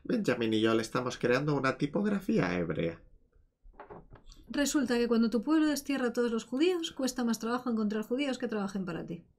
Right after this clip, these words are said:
Speaker 1: Ah. ¿Cómo es lógico? Ah. Ojalá no tardásemos tanto en llegar a casa. Aún nos queda un largo camino, pues vas a partir de camino. Pero qué suerte la mía de compartir mesa con dos impresores y un maestro artista.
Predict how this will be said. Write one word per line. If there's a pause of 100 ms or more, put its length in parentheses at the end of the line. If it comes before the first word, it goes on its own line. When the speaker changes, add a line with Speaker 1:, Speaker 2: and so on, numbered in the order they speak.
Speaker 1:
Ah. (2000)
¿Cómo
es
lógico? (180)
Ah. (600)
Ojalá
no
tardásemos
tanto
en
llegar
a
casa.
Aún
nos
queda
un
largo
camino,
pues
vas
a
partir
de
camino. (2500)
Pero
qué
suerte
la
mía
de
compartir
mesa
con
dos
impresores
y
un
maestro
artista.